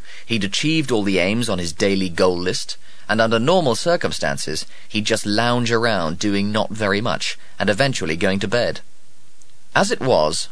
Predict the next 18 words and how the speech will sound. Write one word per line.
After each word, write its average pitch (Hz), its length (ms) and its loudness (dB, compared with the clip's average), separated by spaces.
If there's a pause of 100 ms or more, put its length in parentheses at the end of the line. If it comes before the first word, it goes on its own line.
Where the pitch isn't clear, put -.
when 135 180 2
they 180 80 2
took 143 280 -4
to 123 80 -2
their 196 120 4
bunks 123 360 0
that - 200 -2
night, 71 300 -2 (420)
Rimmer 127 340 4
would 85 180 0
be 101 100 0
three 147 420 -4
hours 101 360 0
less 107 260 0
older 92 420 0 (120)
than 90 180 -2
Lister. 71 380 -2 (760)
Because - 280 -4